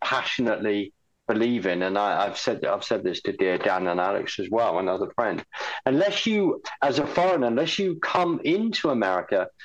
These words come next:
spend time and start to get under its skin, you do not understand it. So get out of New York, get out of L A, get out of Washington, move around, come into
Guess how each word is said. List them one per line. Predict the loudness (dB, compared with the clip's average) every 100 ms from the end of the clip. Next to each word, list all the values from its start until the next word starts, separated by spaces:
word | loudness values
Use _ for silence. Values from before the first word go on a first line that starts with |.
| -20 _
spend | -4 0 0 0
time | 0 0 0
and |
start | -2 0 -2 -2
to |
get | -4 -2 0
under | 0 0 0 0 0
its | -2 -4
skin, | -4 -2 0 0 0 -4 -8 -16 -4
you | 0 0
do | 2 2 2
not | 2 2 2 0 -4 0
understand | 2 2 0 -2 0 0 2 0 0
it. | -2 -4
So | -2 0
get | 2 2
out | 2 2 2
of | 0 -2 -6 -4
New | 0
York, | 2 2 2 0 -4 -2
get | 2
out | 2 2
of | 2 2
L | 0 0
A, | 0 0 -2 -6 -12 -10 -2
get | 2
out | 4 4
of | 2
Washington, | 2 0 -2 -2 0 2
move | 4 4 4
around, | 2 2 2 0
come | 0 0
into | 2 0 -2 0 0 0